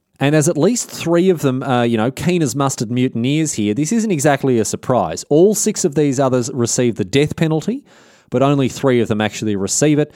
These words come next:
Three end up being, uh, pardoned after convincing the authorities that they weren't willing mutineers. However, the other three, they are hanged from a yardarm at a, on, on a ship there, and that is the end of their story. But rather interestingly,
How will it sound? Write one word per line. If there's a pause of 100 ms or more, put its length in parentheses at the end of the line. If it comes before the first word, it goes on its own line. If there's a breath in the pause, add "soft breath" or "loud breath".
(320 soft breath)
Three
end
up
being,
uh,
pardoned
after
convincing
the
authorities
that
they
weren't
willing
mutineers.
However, (340 loud breath)
the
other
three, (100)
they
are
hanged
from
a
yardarm
at
a,
on,
on
a
ship
there, (380 loud breath)
and
that
is
the
end
of
their
story. (720 loud breath)
But
rather
interestingly,